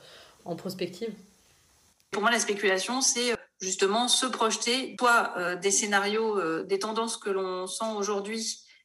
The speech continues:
Speaker 2: et qu'on pousse un peu à leurs limites. Ça, c'est un peu le, le Black Mirror ou le Bright Mirror. Euh, du coup, on se dit, bah, tiens, si on était dans un scénario, euh,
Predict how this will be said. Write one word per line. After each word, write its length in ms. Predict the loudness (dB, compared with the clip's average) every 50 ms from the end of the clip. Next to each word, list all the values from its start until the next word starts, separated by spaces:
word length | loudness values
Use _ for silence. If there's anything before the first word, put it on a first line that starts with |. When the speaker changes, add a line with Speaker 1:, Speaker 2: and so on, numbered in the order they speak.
| _ -8
Speaker 2:
et 80 | -6 -6
qu'on 220 | -4 -4 -6 -6
pousse 280 | -6 -6 -6 -4 -2 0
un 140 | 0 0
peu 120 | 0 0 2
à 60 | 2
leurs 160 | 2 2 0
limites. 320 | -2 -4 -4 -4 -6 -6 -6
Ça, 160 | -6 -6 -6
c'est 140 | -6 -4 -4
un 100 | -4 -4
peu 120 | -2 -2
le, 280 | 0 0 0 0 -2 -2
le 120 | -2 -4
Black 320 | -2 -2 -2 -2 -2 -4
Mirror 420 | -6 -4 0 0 2 2 0 -2 -6
ou 40 | -10
le 240 | -12 -12 -12 -12 -14 -16 -20 _ _ -6
Bright 300 | -4 -4 -4 -2 -2 -2
Mirror. 380 | 0 2 4 2 2 0 -4 -8 -12 -12 -12 -14 -14 -12 -6 -2
Euh, 720 | 0 2 2 2 2 2 2 2 0 0 0 -2 -2 -4 -6
du 200 | -8 -8 -10 -6
coup, 120 | -4 -2 -2
on 100 | 0 0
se 60 | -2
dit, 100 | -2 -2
bah, 140 | -2 -2 -2
tiens, 360 | 0 0 2 2 4 2 2 0
si 160 | 0 -2 -2
on 100 | -2 -4
était 240 | -4 -4 -2 -2 -2
dans 180 | -2 -2 -4
un 60 | -6
scénario, 680 | -6 -6 -6 -4 -2 -2 -2 -2 -2 0 0 0 0 0
euh, 200 | 0 -2 -4